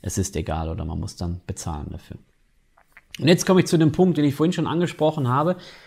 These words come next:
nämlich mit der, mit der gereinigten Wohnung. Wenn man eine Wohnung wieder verlässt als Mieter, ist man verantwortlich dafür, dass sie wieder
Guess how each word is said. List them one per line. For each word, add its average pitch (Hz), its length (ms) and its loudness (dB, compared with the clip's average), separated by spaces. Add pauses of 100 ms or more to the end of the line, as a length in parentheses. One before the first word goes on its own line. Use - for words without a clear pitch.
(140)
nämlich 139 340 4
mit 127 160 2
der, 113 340 4
mit 117 140 -2
der 110 80 4
gereinigten 110 640 2
Wohnung. 180 380 2 (320)
Wenn 139 160 6
man 190 100 6
eine 135 320 4
Wohnung 165 280 6
wieder 143 160 6
verlässt 135 500 2
als 170 240 -2
Mieter, 196 580 0
ist 165 300 2
man 170 240 2
verantwortlich 175 680 2
dafür, 170 360 2
dass 127 240 0
sie 123 140 2
wieder 147 440 4